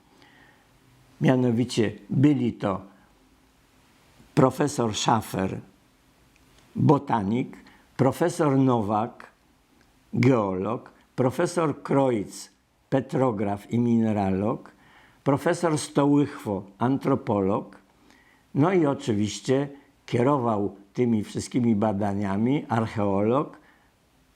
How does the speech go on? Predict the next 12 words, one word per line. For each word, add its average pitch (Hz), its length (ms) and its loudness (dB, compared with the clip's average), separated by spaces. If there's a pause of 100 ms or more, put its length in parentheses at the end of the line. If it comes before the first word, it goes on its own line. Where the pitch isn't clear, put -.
(200)
docent 123 680 0 (260)
Jakimowicz, 131 1000 0 (320)
y, 127 60 2
przepraszam, 110 640 -2 (1000)
docent 123 720 0
Żurowski, 123 920 0 (320)
docent 113 420 0
Uniwersytetu 107 560 -2
Jagiellońskiego. 104 1000 -2 (400)
Postanowiono 131 1000 0 (720)
nie 135 260 2
naruszać 151 880 0